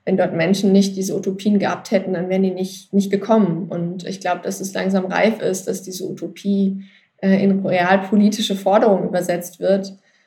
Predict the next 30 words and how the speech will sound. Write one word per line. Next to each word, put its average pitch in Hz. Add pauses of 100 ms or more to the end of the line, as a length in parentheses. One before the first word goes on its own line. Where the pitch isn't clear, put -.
(120)
Und 185
da 160
muss 202
ich 202
sagen, 202
ja, 196
du 196
hast 220
mich 202
gerade -
als 190
Idealistin -
auch -
bezeichnet. 208 (340)
Ich 220
bin, 214
glaube 202
ich, 240
eine 311
sehr 202
pragmatische 214
Idealistin 175
und 196
ich -
sag 185
halt 214
so, 202 (160)
<laughs> -
ja, 202
pf, -